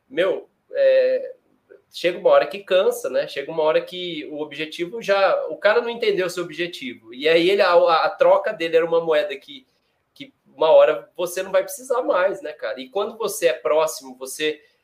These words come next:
você sabe, é, as, a, a, a intenção, a ideologia dessa pessoa,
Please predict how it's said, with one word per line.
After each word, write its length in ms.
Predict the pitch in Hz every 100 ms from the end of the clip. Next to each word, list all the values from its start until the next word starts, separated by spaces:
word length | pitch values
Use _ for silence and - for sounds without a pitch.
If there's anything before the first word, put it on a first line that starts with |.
| _ -
você 220 | - 139
sabe, 600 | - 156 185 160 131 127
é, 180 | 135 127 131 143
as, 320 | 135 127 -
a, 120 | 135
a, 260 | 127 127 123 147 151 -
a 100 | 147
intenção, 640 | 185 185 170 - 160 160
a 60 | 143
ideologia 800 | 143 156 160 143 117 113 160 165
dessa 280 | 131 - 123
pessoa, 640 | 113 - 127 160 160